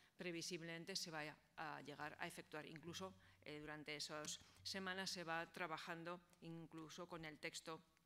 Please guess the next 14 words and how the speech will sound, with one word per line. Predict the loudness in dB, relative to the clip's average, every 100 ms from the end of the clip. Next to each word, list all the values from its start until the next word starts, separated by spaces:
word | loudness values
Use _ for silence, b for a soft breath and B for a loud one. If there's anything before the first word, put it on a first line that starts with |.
| -20 -20 -20 -12
eh, | -4 0 0 -2
que | -2 0
va | 0 -2 0 0
a | 0
redactarse | -2 -2 -2 -2 -2
previsiblemente. | 0 0 0 -4 -4 -8 -10 -12 -14 -16 B B B B B B
Eh, | 6 8 8 8 8 6 4 4 2 0 -2 0
eso | 2 4
es | 4
así, | 4 6 4 2 -4 -16 -2
van | 2 2
pasando | 0 -2 0
los | 2 2
meses, | 2 2 2 0 -2